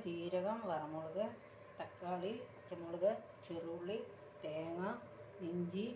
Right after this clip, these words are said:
വെളുത്തുള്ളി, പട്ട, ഗ്രാമ്പ്, ഗരം മസാല, മഞ്ഞൾപ്പൊടി, കരിവേപ്പില മല്ലി. ഇത് കാഷ്നട്ട് കുതിർത്തി വെച്ചതാണ്.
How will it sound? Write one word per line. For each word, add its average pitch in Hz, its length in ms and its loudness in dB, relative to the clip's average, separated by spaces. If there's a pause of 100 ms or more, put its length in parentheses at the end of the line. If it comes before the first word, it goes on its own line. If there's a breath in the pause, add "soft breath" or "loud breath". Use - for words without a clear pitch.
വെളുത്തുള്ളി, 180 600 2 (160)
പട്ട, - 240 0 (220)
ഗ്രാമ്പ്, 156 420 2 (720)
ഗരം 170 260 2
മസാല, 170 400 0 (500)
മഞ്ഞൾപ്പൊടി, 175 560 0 (220)
കരിവേപ്പില 165 520 -4
മല്ലി. 170 260 -2 (540 loud breath)
ഇത് 208 160 2 (360)
കാഷ്നട്ട് 185 640 0 (360)
കുതിർത്തി 175 500 -4 (680)
വെച്ചതാണ്. 165 520 -4